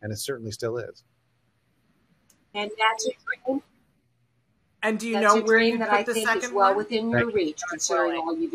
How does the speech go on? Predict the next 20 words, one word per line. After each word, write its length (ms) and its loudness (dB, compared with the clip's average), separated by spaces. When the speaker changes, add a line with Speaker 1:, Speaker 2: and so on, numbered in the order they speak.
Speaker 1:
I, 80 -6
Speaker 2:
achieved. 260 -4
Speaker 1:
I 120 2
think, 340 -2
um, 400 8
we 160 -2
talked 320 2
about, 400 4
um, 480 -6
Arizona, 600 0
we 140 -10
talked 260 -4
about 320 -4
Orange 280 -6
County, 400 -4
we 120 -14
talked 300 -10
about 340 -8
Texas. 640 -6
Um, 440 -6